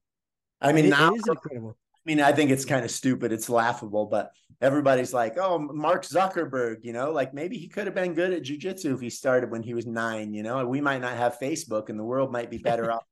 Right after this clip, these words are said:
Speaker 1: for it." But, you know, who, who, I mean, the, the, you know,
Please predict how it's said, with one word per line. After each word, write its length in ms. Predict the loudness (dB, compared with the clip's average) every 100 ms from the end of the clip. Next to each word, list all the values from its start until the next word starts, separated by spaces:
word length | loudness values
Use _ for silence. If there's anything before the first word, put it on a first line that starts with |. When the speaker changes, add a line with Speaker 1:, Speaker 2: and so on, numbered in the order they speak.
| _ -12
Speaker 1:
for 100 | -12
it." 100 | -6
But, 200 | -6 -6 -12 _ _ _ _ _
you 120 | -2 2
know, 380 | 2 0 -4 _ _ _ _ _
who, 140 | -2 0 -2
who, 200 | -2 -4
I 160 | -4 -4
mean, 280 | -4 -8 -12 _ _ -8
the, 140 | -8
the, 380 | -6 2 2 2 -10 _ _
you 120 | -4
know, 300 | -2 -2 -6